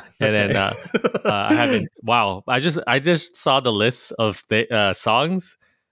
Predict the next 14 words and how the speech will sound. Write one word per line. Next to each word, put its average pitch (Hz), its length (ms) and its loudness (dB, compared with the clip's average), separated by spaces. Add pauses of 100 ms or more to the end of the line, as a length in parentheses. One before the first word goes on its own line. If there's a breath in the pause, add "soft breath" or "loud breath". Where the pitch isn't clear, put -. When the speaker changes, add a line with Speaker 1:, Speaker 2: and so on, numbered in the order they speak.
(140)
Speaker 2:
Yeah. 117 280 2
Speaker 1:
Um, 104 100 -10
very 233 200 4
interested 160 560 -2
in 127 200 0
one 135 160 2
of 139 40 -2
the 139 100 0
<laughs> - 140 -6
songs. 151 320 -2
What 139 220 0
the? 139 80 0 (180)
Speaker 2:
Uh, 370 120 0
Speaker 1:
what - 20 -6